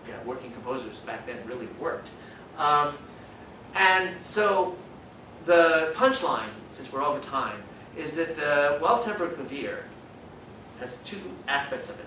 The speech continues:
One is the name of the piece is the well-tempered clavier, not the equal-tempered clavier. So tempered is how to tune. And it's, he's advertising well temperament. He's probably advertising Werkmeister's, one of his tuning systems, probably Werkmeister five, I think is the number.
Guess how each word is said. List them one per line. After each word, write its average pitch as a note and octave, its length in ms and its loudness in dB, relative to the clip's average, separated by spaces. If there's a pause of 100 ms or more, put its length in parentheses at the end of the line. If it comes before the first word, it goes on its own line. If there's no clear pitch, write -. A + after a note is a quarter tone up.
(100)
One F3 200 -2
is - 240 -6 (240)
the B2+ 80 -12
name B2+ 220 -6
of B2+ 80 -2
the - 60 -10
piece C#3+ 220 -10
is A#2+ 100 -12
the A2+ 120 -8 (160)
well-tempered C#3 720 0
clavier, A2 320 -12
not - 180 -10
the - 80 -10 (180)
equal-tempered - 680 -10 (100)
clavier. - 280 -14 (280)
So C#3 140 -12
tempered F3+ 360 0
is - 140 -6
how C3+ 120 -4
to - 100 -6
tune. A#2+ 220 -10 (720)
And C3+ 140 -2
it's, - 320 -10 (240)
he's C#3 280 -10
advertising C#3 840 2
well E3+ 300 6
temperament. - 460 -4 (160)
He's - 100 -10
probably D3 680 2
advertising B2+ 840 0 (380)
Werkmeister's, C3 920 0
one C3 240 0
of C3+ 140 -4
his C3 180 -8
tuning C3 240 -6
systems, A#2+ 360 -10
probably B2+ 340 -6
Werkmeister A#2 540 -6
five, A2+ 360 -4
I - 60 -6
think - 200 -12
is - 100 -14
the - 120 -16
number. - 220 -14